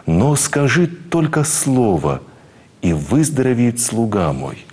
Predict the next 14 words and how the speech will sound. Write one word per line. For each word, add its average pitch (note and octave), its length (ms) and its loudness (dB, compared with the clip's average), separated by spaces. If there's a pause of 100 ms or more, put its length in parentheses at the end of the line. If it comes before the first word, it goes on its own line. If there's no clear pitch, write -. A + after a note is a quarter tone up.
(680)
Ибо C3+ 420 2
я A#2 380 0
и A2 240 4
подвластный F2+ 840 0
человек, G2+ 640 0 (440)
но, F2+ 280 2
имея A#2 500 2
у A2+ 140 -2
себя G2 440 0
в C3+ 60 -6
подчинении C#3+ 720 2
воинов, A2 640 2 (400)
говорю F#2 500 0
одному: E2+ 600 0